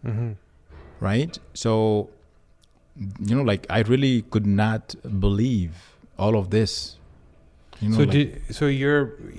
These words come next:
Speaker 1: so you got the survey, you didn't agree with, uh, sort of the protocols. What happened when you tried to prac-, or did you, did you try to do what you wanted, and did, did you get pushback, or was there,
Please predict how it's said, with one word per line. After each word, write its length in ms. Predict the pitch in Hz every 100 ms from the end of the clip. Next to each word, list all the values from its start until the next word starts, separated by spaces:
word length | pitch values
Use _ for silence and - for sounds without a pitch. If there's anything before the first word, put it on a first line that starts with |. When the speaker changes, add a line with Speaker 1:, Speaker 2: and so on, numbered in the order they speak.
| -
Speaker 1:
so 140 | 120 139
you 180 | 131 120
got 220 | 131 131
the 100 | 127
survey, 580 | - 127 117 120 113 113 - - - - -
you 120 | 127
didn't 640 | 127 139 135 127 - - - -
agree 440 | 117 123 131 151
with, 420 | 131 123 117 - - - - - -
uh, 480 | 131 123 117 113 107
sort 200 | - 135
of 40 | 123
the 80 |
protocols. 840 | 117 131 131 120 120 113 110 110 - - _ _ - - - - _ _ _ _ _ _ _ _ -
What 300 | - 131 143
happened 360 | 139 139 143 135
when 100 | 131
you 80 | 120
tried 260 | 135 127
to 80 | 120
prac-, 300 | 110 127 123
or 80 | 131
did 220 | 127 123
you, 180 | 135 123
did 260 | - 127 117
you 80 |
try 280 | 113 123 143
to 80 | 147
do 180 | 113 117
what 180 | 113 -
you 80 | 113
wanted, 360 | 110 113 113
and 160 | 113 110
did, 320 | 113 98 104
did 180 | 120 113
you 80 | 117
get 160 | 117 - - -
pushback, 520 | 131 117 131 123 -
or 60 | 113
was 240 | 113 107
there, 340 | 113 110 104